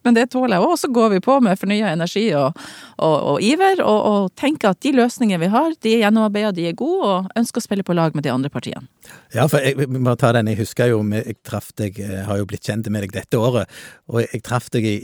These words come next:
Speaker 2: i heisen opp på kontoret en gang, og da husker jeg du holdt på med en sak, og da hadde du blitt nedstemt, og så sier du, «Men jeg gir meg ikke, jeg», sa du. Og jeg tror, ja, men du fikk det så du ville <laughs> til slutt allikevel. Og det
Speaker 1: Ja.
Speaker 2: er noe med det der at du bare må, du må ikke, altså, en må ikke gi opp. Og så tenker jeg at, eh, når, når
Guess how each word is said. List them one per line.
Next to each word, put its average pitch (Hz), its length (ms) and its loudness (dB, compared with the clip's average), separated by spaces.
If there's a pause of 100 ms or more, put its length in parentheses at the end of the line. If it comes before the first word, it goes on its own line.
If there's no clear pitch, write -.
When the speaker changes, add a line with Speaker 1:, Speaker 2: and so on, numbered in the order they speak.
Speaker 2:
i 104 100 -4
heisen 104 380 -6
opp - 80 -12
på 104 80 -8
kontoret 107 420 -4
en 101 120 -6
gang, 98 180 -4
og 98 80 -8
da 110 160 -2
husker - 180 -6
jeg 110 80 -2
du 104 60 -2
holdt 101 220 -2
på 120 100 0
med 110 100 -4
en - 60 -16
sak, 101 320 -6 (400)
og 123 80 -10
da 139 60 6
hadde 147 100 4
du 160 60 6
blitt 156 120 2
nedstemt, 165 460 4
og - 60 4
så 135 80 4
sier 123 100 4
du, 117 60 0
«Men 120 160 2
jeg 110 100 -2
gir 139 220 4
meg 269 120 2
ikke, 262 220 2
jeg», 220 220 6
sa 165 200 4
du. 120 80 2
Og - 400 -4
jeg 165 120 4
tror, 240 180 4
ja, 311 100 4
men 254 80 2
du - 80 2
fikk - 220 2
det 214 80 -2
så 226 80 0
du 220 80 0
ville 175 160 4 (120)
<laughs> 254 60 4
til 196 80 4
slutt 185 240 4
allikevel. 151 460 6 (240)
Og 165 140 4
det 185 100 8
Speaker 1:
Ja. 160 160 6
Speaker 2:
er - 80 8
noe 202 240 6
med 175 160 6
det 170 80 2
der 175 160 6
at - 80 -2
du 156 100 2
bare 143 200 4
må, 254 260 2
du 156 180 -6
må 165 120 2
ikke, - 340 -8
altså, 160 260 0 (240)
en 156 140 6
må 135 240 4
ikke 226 180 0
gi 185 280 6
opp. - 280 -6 (460)
Og - 80 -8
så - 140 -4
tenker 143 320 2
jeg - 100 -6
at, 143 320 -2
eh, 120 480 0
når, 113 320 0
når 120 140 0